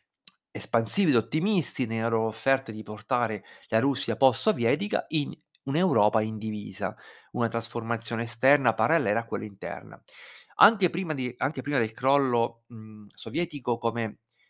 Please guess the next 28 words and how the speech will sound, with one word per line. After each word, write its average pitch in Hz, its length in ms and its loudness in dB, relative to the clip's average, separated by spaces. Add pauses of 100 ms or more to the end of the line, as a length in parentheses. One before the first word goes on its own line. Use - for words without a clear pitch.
(220)
chiariscono, 113 840 -4 (560)
ehm, 104 460 -6
alcuni 127 360 -6
registri, 117 880 -4 (120)
mhmm, 101 360 -16 (240)
declassificati 113 1040 -2
dei 110 140 -2
vertici 117 480 -2
Reagan, 113 360 -2
Gorbaciov 117 680 -2
e 113 140 -4
Bush, 117 500 -2 (420)
Gorbaciov, 127 800 0 (400)
Washington, 131 1040 0
mhmm, 113 240 -14
e 196 100 -2
Mosca 165 420 0
parlavano 151 540 0
di 113 120 -2
valori 120 300 -2
condivisi 170 520 -2
all'interno 220 920 -2
addirittura 135 640 -4
di 131 100 -4
una 113 180 -4
casa 90 340 -8
europea 135 420 -4
comune. - 460 -12